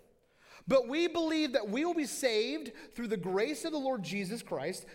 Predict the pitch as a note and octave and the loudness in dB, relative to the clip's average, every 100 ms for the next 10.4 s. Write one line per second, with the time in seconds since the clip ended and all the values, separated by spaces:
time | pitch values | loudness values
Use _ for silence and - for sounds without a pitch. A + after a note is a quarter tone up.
0 | - F#3+ B3 D4+ C4+ E4 F4+ D4+ A3 C#3 | -2 0 0 -4 -2 0 0 2 0 0
1 | - - - - - _ _ _ _ G3 | -6 -16 -18 -20 -20 _ _ _ _ -4
2 | B3+ - - A#3+ F3 C3+ - G3 F#3 F3 | -2 -2 -2 0 0 -2 -4 -4 -2 -2
3 | D#3 - A#3+ B3 D4 - A#3 - - A3 | -4 -2 -2 -2 -6 -2 -4 -4 -8 -6
4 | D3 A#2 G2 - - - D#3+ D#3+ D#3+ F3+ | -4 -8 -14 -18 -18 -10 -6 -4 -2 -4
5 | F3+ A3 F3 D3 C3+ C#3+ E3 F#3 A3+ - | -4 -8 -6 -8 -6 -6 -6 -4 -4 -4
6 | A3+ - C#3+ B2 B2+ D#3 - - - - | -8 -8 -8 -6 -8 -12 -20 -20 -14 -4
7 | D#3+ D#3+ D#3+ D#3 D3+ D3+ F3+ E3 D#3 - | -2 -2 -2 -2 -2 -2 -4 -4 -6 -6
8 | E3 D#3 E3+ F3 E3+ E3+ D3+ D3+ C#3+ C#3 | -8 -8 -8 -8 -8 -8 -6 -6 -6 -8
9 | C#3 C#3 C#3+ C#3+ D#3+ C#3+ C#3+ C3 D3+ E3+ | -10 -8 -6 -6 -6 -8 -10 -10 -8 -6
10 | F#3+ F3+ F#3 | -4 -4 -4